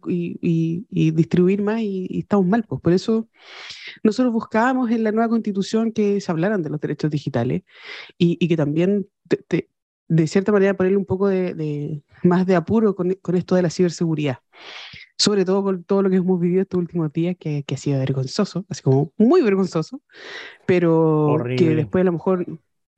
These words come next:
Speaker 1: ya, si, si lo hacen al gobierno, probablemente a nosotros también, como que lo pueden hacer a cualquiera, pero
Speaker 2: Eh, a cualquiera, exacto.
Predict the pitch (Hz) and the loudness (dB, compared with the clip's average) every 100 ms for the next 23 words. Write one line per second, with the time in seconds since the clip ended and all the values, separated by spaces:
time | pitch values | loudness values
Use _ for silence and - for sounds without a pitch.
0 | _ _ - 135 160 175 208 170 - 160 | _ _ -12 -2 0 2 2 0 -4 -6
1 | 170 156 165 196 170 147 160 185 208 214 | -2 -2 0 -2 -2 -2 -2 -2 -2 -2
2 | - 151 165 170 175 170 175 160 151 170 | -4 -2 0 0 -2 -2 -2 -2 -4 -6
3 | 165 - 147 226 156 _ _ - - 160 | -6 -8 -4 -4 -4 _ _ -4 -2 -2
4 | 156 151 170 160 185 - 143 135 185 139 | -2 -2 -2 -2 -4 -4 -6 -6 -6 -6
5 | 151 139 139 135 135 135 - 160 180 - | -6 -6 -6 -6 -4 -4 -4 -4 -4 -6